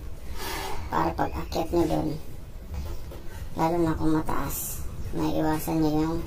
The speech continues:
ano, abala. Yung patawid-tawid. Para lang i-welding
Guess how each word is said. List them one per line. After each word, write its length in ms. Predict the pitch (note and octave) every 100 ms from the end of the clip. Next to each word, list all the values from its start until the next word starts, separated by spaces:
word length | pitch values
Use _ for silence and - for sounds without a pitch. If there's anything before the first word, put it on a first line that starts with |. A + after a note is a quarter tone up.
| - - - - - - - - - - - - - - -
ano, 220 | - D#3+ D#3 - -
abala. 560 | D#3 D#3 - E3 D#3 D3+ - - - - - - - - - -
Yung 160 | E3+ D#3+
patawid-tawid. 960 | D3+ D3+ D#3 D#3 D#3 D#3 D3+ E3 D#3+ - - - - - - - - - - - -
Para 240 | D#3+ D#3 D#3
lang 200 | D#3+ D3+
i-welding 800 | D#3+ D#3+ D#3 D3+ D#3 D3 D3 D3+